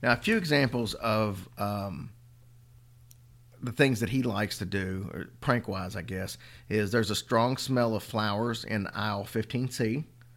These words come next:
right next to the, uh, the Mickey Mouse dolls. And on one occasion, there were some men that were actually waxing the floors, and a teddy bear appeared in each one of the aisles as they moved the equipment through.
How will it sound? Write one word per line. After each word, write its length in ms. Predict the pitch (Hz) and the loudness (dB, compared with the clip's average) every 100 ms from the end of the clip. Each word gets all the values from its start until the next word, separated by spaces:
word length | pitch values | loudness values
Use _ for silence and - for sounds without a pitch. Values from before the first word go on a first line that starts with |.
| - - - | -20 -12 0
right 180 | 107 | 0
next 280 | 92 110 110 | 2 -2 -4
to 120 | - | -4
the, 260 | 104 107 101 | -2 0 0
uh, 200 | 101 98 | -2 -2
the 120 | 85 | -2
Mickey 240 | 107 110 113 | -2 -2 -2
Mouse 260 | 101 101 | -2 -2
dolls. 360 | - 87 - - - - - - - - - - - - - | -6 -8 -10 -12 -20 -20 -20 -20 -20 -20 -20 -20 -20 -16 -8
And 320 | 87 117 113 104 | -2 2 2 0
on 340 | 113 107 107 | 0 2 2
one 140 | 117 175 | 2 2
occasion, 460 | 175 113 104 123 | 2 2 4 2
there 120 | 113 | 2
were 80 | 107 | 2
some 200 | - 104 | 0 0
men 200 | 107 113 107 | 2 2 2
that 100 | 95 | 0
were 100 | 98 | -2
actually 240 | 104 110 | 0 0
waxing 320 | 98 107 117 | 0 0 -2
the 60 | 101 | -4
floors, 440 | - 101 143 - - - - - - - | -2 -2 -2 -6 -12 -20 -20 -20 -14 -2
and 160 | 110 | 0
a 60 | 107 | 0
teddy 320 | - 160 170 | 0 2 4
bear 260 | 120 113 101 | 4 4 2
appeared 420 | - 120 113 101 | 2 0 2 2
in 160 | 101 - | -2 -6
each 260 | - 135 - | -2 -2 0
one 120 | 139 | 2
of 60 | 120 | 2
the 140 | 104 | 2
aisles 500 | 95 113 95 90 95 - - | 0 0 0 -4 -8 -14 -8
as 140 | 120 | -6
they 80 | 107 | -2
moved 220 | 104 101 95 | 0 0 -2
the 60 | |
equipment 420 | 90 - 104 90 | -4 -4 -4 -4
through. 240 | - 87 | -8 -10